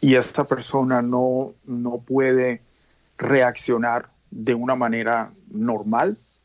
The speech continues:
ante ciertas situaciones. Eso para mí es, eh, inestable, inestabilidad emocional. Ahora, ¿qué es una persona para mí inteligentemente emocional? Es una persona que sabe comunicarse, sentimientos, sabe reaccionar,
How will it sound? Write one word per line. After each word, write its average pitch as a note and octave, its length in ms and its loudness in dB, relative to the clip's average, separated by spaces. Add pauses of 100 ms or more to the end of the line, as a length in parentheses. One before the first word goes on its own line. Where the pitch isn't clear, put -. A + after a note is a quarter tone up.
(240)
ante A2+ 600 -4
ciertas B2+ 460 0
situaciones. - 560 -6 (200)
Eso A#2+ 240 2
para A2+ 180 2
mí A2 260 2 (400)
es, A2+ 300 0
eh, G#2+ 240 4
inestable, G#2+ 680 2 (180)
inestabilidad G2+ 560 -2
emocional. A2 460 -2 (360)
Ahora, B2+ 360 2
¿qué C#3 80 4
es C#3+ 140 0
una D3+ 120 0
persona C#3 340 -4
para A#2 180 -4
mí B2+ 200 -4 (120)
inteligentemente B2 1080 -2
emocional? A#2+ 500 0
Es B2 60 0
una C3 120 4
persona B2 200 2
que A#2+ 60 2
sabe A#2 180 0
comunicarse, A2 800 -2 (480)
sentimientos, A2 600 2
sabe A2+ 160 4
reaccionar, A2+ 760 2